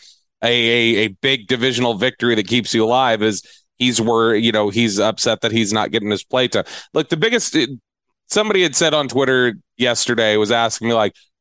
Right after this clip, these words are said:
who, you know, you know, wow, we, who would have thought that, that Deron Bland would be playing this much better than Kelvin Joseph? And it's like, okay, but the reason Deron Bland is playing better than Kelvin Joseph is because he has good instincts, good intangibles, good football character, and Kelvin Joseph has shown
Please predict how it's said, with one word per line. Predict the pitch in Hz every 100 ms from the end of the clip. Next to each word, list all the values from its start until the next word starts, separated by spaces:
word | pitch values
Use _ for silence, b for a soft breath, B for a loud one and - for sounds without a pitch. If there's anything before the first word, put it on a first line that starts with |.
| _ -
who, | 196 196
you | 160
know, | 151
you | 143 143
know, | 135 113
wow, | 110 85 160 180 127
we, | 135 143 139
who | 131 180
would |
have | 151
thought | - 165 170
that, | 131 107
that | 113 104
Deron | 92 123 151 175 147
Bland | 143 151 151
would | 131
be | 117 110
playing | 139 135
this | 135
much | 139 139 -
better | 139 127
than | 127
Kelvin | 139 131 123
Joseph? | 127 143 139 131
And | 123
it's | 123
like, | 127 127
okay, | 139 143
but | 127 127 b b _ _
the | 139
reason | 151 151 156
Deron | 143 143 139 135
Bland | 139 135
is | 127
playing | 147 135 127 117 - -
better | 131
than | 123 123
Kelvin | 131 123
Joseph | 117 123 117 120
is | 127 107
because | 110 139 123 110 - b _ _
he | 135
has | 131 123
good | - 131 139
instincts, | 135 131 139 135 139 -
good | 127 127
intangibles, | 135 135 127 120 117 131 139 -
good | 127
football | - 139 - 131
character, | 113 117 113 110
and | 127
Kelvin | 123 135 135
Joseph | 113 110 -
has | 113 113
shown | 131 117